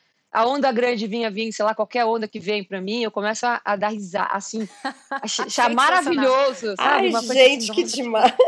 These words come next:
Speaker 1: Porque cada formato de onda cada formato de onda parece um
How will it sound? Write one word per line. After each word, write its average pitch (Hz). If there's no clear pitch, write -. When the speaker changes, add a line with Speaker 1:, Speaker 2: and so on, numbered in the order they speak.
Speaker 1:
Porque -
cada 349
formato 262
de 196
onda 190
cada 370
formato 277
de 202
onda 220
parece 247
um 440